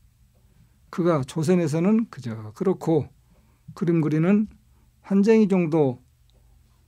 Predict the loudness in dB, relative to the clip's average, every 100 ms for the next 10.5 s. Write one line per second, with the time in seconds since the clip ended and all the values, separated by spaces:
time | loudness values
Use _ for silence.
0 | _ -2 0 0 -2 -4 -6 -2 -2 -4
1 | -8 _ _ _ _ _ _ _ -2 0
2 | 2 2 0 0 -4 _ _ _ _ _
3 | _ -6 0 2 2 -2 -4 -2 0 0
4 | 0 -2 -2 0 0 -2 _ _ _ _
5 | _ _ -6 0 2 2 2 -2 -4 -10
6 | _ _ _ _ _ -12 -2 2 2 2
7 | 2 2 2 2 4 0 -6 _ _ _
8 | -4 2 2 2 0 0 0 -2 -4 _
9 | _ _ -8 -2 -2 -2 _ 0 2 2
10 | 0 2 4 2